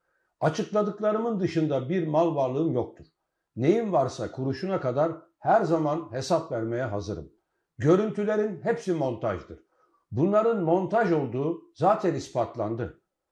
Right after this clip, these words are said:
Bilmenizi isterim ki adaylıktan çekilmem bu rezil kampanyada ortaya saçılan iftiralar değildir. Bana şeref yoksunlarının öne sürdüğü gibi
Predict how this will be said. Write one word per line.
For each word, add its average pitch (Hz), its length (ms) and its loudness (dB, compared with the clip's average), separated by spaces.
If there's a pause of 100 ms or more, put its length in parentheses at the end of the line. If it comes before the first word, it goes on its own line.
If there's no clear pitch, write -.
(160)
Bilmenizi 156 560 2
isterim 165 460 2
ki 127 360 -4 (300)
adaylıktan 175 760 2
çekilmem 123 640 -2 (300)
bu 196 240 2
rezil 165 440 4
kampanyada 117 840 -2
ortaya 156 500 2
saçılan 123 600 -4
iftiralar 139 800 2
değildir. 123 460 0 (680)
Bana 190 680 2
şeref 190 520 2
yoksunlarının 151 920 0
öne 175 220 2
sürdüğü 156 500 2
gibi 107 380 -4